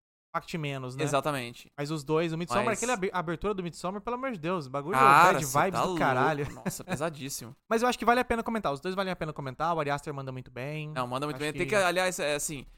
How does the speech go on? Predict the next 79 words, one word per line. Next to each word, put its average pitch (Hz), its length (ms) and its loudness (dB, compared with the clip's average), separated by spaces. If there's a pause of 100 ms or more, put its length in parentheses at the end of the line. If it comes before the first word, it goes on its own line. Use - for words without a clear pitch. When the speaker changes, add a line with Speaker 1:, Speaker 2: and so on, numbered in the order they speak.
(380)
Speaker 2:
não - 80 -10
sei 196 140 0
se 190 100 -4
vai, 185 140 2
eu 175 60 4
acho 165 140 2
que 180 60 -8
não 185 80 -4
vai 185 100 2
vir 190 140 -4
pra 185 140 0
cá 156 120 0
o 139 200 0
Beo, 127 380 -4
Beo 131 380 0
Tem 147 200 -6
Medo, 165 420 -6
que - 100 -12
é 139 40 0
Speaker 1:
Beo 143 80 0
Tem 139 100 2
Speaker 2:
o 127 40 -6
Speaker 1:
Medo, 131 340 -6
né? 131 180 -10 (180)
Speaker 2:
filme 165 100 -8
de 143 60 -8
Speaker 1:
É. - 40 -20
Speaker 2:
três 196 280 4
horas 170 280 6
dele. 127 260 -2
Filme 156 220 -6
Speaker 1:
Então, 143 180 0
Speaker 2:
experimental, 139 320 4
Speaker 1:
esse 180 80 4
aí 127 80 0
Speaker 2:
três 135 400 -2
horas, 147 300 0
eu 143 60 -6
fiquei, - 280 -18 (100)
cara. 117 200 -20
Speaker 1:
Esse 143 280 -10
aí 139 320 -6
eu 143 120 -6
já 139 120 -6
fiquei 131 280 -8
meio, 139 280 -6 (200)
não 135 160 -4
sei 135 100 -4
se 131 80 -2
eu - 0 -
Speaker 2:
Pô, 127 60 -2
Speaker 1:
quero 143 120 0
Speaker 2:
Ari. 143 100 -2
Speaker 1:
ver 143 60 -2
não, 127 220 -4
deu, 127 160 -4
deu 131 120 0
uma 131 100 4
preguiça, 139 420 -2
falar 123 140 0
a - 20 0
verdade 123 340 -6
pra - 80 -20
você. - 60 -2
Speaker 2:
Mas 156 160 4
é, 160 260 0
é 185 40 0
só 240 160 0
porque 226 120 -6
eu 233 60 2
gosto 175 260 4
muito 156 140 -4
dele, 147 160 -2
eu, 175 60 -4
eu 156 240 -4
vou 147 100 -6
acabar 131 320 -4
vendo, 123 260 -12
mas 117 480 -14